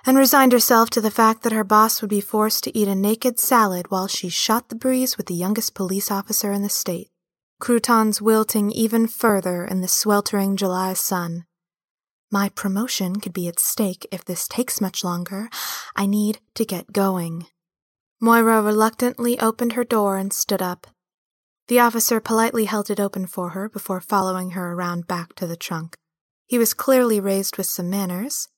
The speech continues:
she was pleased to see. A feeling of pure dread stopped her dead in her tracks as they approached the rear of the car together.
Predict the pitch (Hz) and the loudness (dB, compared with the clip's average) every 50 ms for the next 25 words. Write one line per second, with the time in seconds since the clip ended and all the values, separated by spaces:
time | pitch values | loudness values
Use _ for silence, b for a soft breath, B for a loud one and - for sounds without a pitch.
0 | _ - - - 233 226 208 - - - - 208 196 - - - 202 - - - | _ -6 -2 2 4 4 4 2 0 0 0 2 2 2 -2 -4 -4 -4 -2 -2
1 | 190 185 196 240 269 _ _ _ _ _ _ _ _ _ _ _ _ _ _ _ | -2 -2 -2 -4 -6 _ _ _ _ _ _ _ _ _ _ _ _ _ _ _
2 | - 214 202 - - 233 226 220 226 220 220 220 - 196 - - - - 226 220 | -4 -4 -2 2 4 4 6 6 4 4 4 2 0 -2 -4 -6 -4 2 4 6
3 | 220 220 220 220 196 - 214 208 202 190 180 170 - - - 214 196 190 - - | 6 8 6 4 4 2 2 4 4 2 2 0 -2 0 2 2 0 0 0 -4
4 | - 185 165 175 196 196 196 196 190 175 185 180 175 - - 196 180 170 170 170 | -6 -6 -2 0 0 2 2 0 0 -2 -4 -6 -6 -6 -6 -4 -4 -4 -6 -6
5 | - - - 175 175 - - 175 175 175 - - 196 180 175 170 - - - - | -8 -6 -6 -4 -4 -4 -4 -4 -6 -6 -6 -6 -4 -4 -4 -6 -10 -14 -12 -10
6 | 175 175 180 185 185 185 185 180 170 - 175 - - - 175 170 170 175 170 175 | -6 -4 -2 -2 -2 -2 -2 -4 -6 -8 -12 -10 -8 -8 -6 -6 -6 -8 -8 -8
7 | 170 165 170 170 170 165 | -8 -8 -8 -8 -8 -10